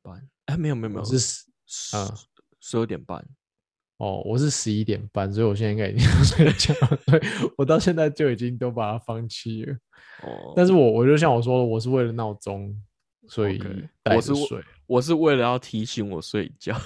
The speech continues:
Speaker 1: <laughs> 不过我觉得大家可以用一下，还不错。
Speaker 2: 对啊。
Speaker 1: 只是我现在就懒得戴表，因为我，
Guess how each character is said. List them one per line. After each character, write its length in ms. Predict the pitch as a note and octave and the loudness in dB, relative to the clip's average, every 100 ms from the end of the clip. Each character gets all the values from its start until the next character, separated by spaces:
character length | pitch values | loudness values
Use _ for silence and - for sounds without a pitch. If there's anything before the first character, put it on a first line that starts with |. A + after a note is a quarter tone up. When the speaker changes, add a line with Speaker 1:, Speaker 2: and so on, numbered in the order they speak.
| A#4 - _ _ | -10 -14 _ _
Speaker 1:
<laughs> 480 | _ _ _ _ _ | _ _ _ _ _
不 80 | B2+ | -6
过 100 | G#2+ | -6
我 60 | |
觉 140 | F2 G2 | -6 -12
得 240 | E2 A2 B2+ | -12 -14 -10
大 120 | A#2 | -10
家 80 | A2 | -8
可 120 | G2 | -8
以 60 | |
用 180 | E2+ E2+ - | -8 -12 -14
一 40 | |
下， 140 | - - - - _ | -18 -16 -18 -20 _
还 140 | E2+ | -18
不 80 | - | -18
错。 340 | - - D3+ _ | -16 -16 -16 _
Speaker 2:
对 100 | G2+ | -4
啊。 400 | - - - C3 - | -2 -8 -12 -14 -14
Speaker 1:
只 120 | - | -6
是 80 | B2+ | 2
我 140 | F#3 C3 | 4 4
现 140 | D3 | 4
在 100 | D3 | 2
就 140 | D3 | 2
懒 200 | C#3+ A#2 | 2 2
得 80 | G2+ | 0
戴 220 | F#2+ B2 | -4 -4
表， 220 | F#2+ F#2+ A2+ | -2 -4 -4
因 100 | B2+ | -2
为 300 | C3 C3 C3+ _ - - - - - - - - _ _ - - - | -2 -4 -6 _ -20 -18 -18 -18 -18 -18 -20 -20 _ _ -16 -16 -10
我， 800 | - A2 A2 G#2 G2+ F2+ F#2 | -2 0 2 0 0 -2 -4